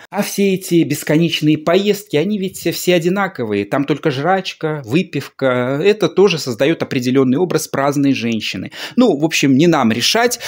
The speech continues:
пусть Галина сама разбирается в своей жизни, мы же с нетерпением будем ждать новых видео с родины Шекспира и прочих.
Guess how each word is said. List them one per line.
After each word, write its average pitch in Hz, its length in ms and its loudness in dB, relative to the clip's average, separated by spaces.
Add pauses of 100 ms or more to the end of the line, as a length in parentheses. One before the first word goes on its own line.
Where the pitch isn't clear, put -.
(120)
пусть 147 180 2
Галина 123 360 2
сама 123 340 0
разбирается 175 800 0 (360)
в - 60 -8
своей 175 340 4
жизни, 143 500 2
мы 202 220 2
же 202 180 2
с - 140 -8
нетерпением 180 720 0
будем 120 240 0
ждать 127 420 -2
новых 143 600 -2
видео 110 540 -4 (300)
с - 120 -12
родины 98 300 -4
Шекспира 220 540 -4
и 180 160 -6
прочих. - 580 -6